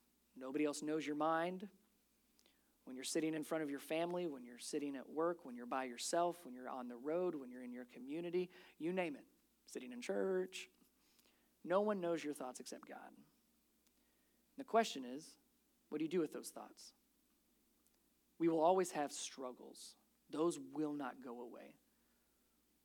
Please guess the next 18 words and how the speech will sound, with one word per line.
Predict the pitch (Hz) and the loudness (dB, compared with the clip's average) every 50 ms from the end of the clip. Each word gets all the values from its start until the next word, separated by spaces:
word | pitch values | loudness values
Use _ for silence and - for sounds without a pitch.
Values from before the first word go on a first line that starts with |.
| _ - - | _ -14 -2
But | 147 202 190 131 127 - - - | 2 2 2 2 0 -4 -10 -6
anytime | - 175 185 180 - - 185 180 | -2 -2 0 0 2 2 4 4
a | 165 147 | 4 2
weed | 139 143 156 185 180 170 160 147 139 139 - - - _ _ _ _ - | 2 2 2 4 4 4 4 4 2 -2 -6 -12 -18 _ _ _ _ -4
begins | 151 151 139 151 156 156 151 147 - | -2 0 0 2 0 0 0 -4 -6
to | - 143 | -6 -6
show | 131 - - 170 156 151 160 | -6 -2 -2 0 2 4 4
up | 156 143 147 | 4 2 0
in | 143 131 | -4 -6
our | 123 123 | -6 -6
mind, | 127 139 143 135 123 120 123 135 - - _ _ _ _ - | -4 -4 -2 -2 -2 -4 -6 -8 -10 -14 _ _ _ _ -6
what | 143 139 160 | 0 2 2
do | 156 151 | 2 2
you | 151 | 0
do | 143 135 147 143 | 0 2 2 0
with | 139 139 - | 0 -2 -4
that | 139 117 131 - - | -6 -6 -6 -8 -10
weed? | - - - - | -12 -14 -14 -16